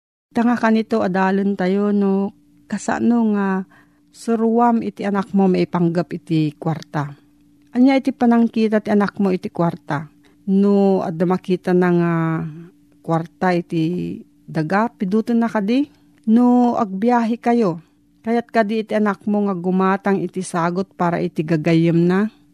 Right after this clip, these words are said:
Anya iti masursuro ti anak maipanggep iti kwarta? Dagitoy, dagiti maisingasing ko nga panangisuro iti ubing maipanggep iti kwarta.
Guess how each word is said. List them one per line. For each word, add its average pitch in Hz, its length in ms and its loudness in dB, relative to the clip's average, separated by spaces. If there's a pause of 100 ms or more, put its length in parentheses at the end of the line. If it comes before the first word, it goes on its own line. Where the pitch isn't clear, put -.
(280)
Anya 247 280 6
iti 247 560 2
masursuro 220 960 2
ti - 160 -4
anak 190 320 0
maipanggep 175 720 0
iti - 240 -10
kwarta? 151 480 -4 (480)
Dagitoy, 220 720 2
dagiti 190 480 -2
maisingasing 180 800 -2
ko 175 160 -4
nga 156 320 -2 (480)
panangisuro 208 800 0
iti 190 160 -6
ubing 185 400 0
maipanggep 170 640 -2
iti 160 80 -14
kwarta. 147 560 -8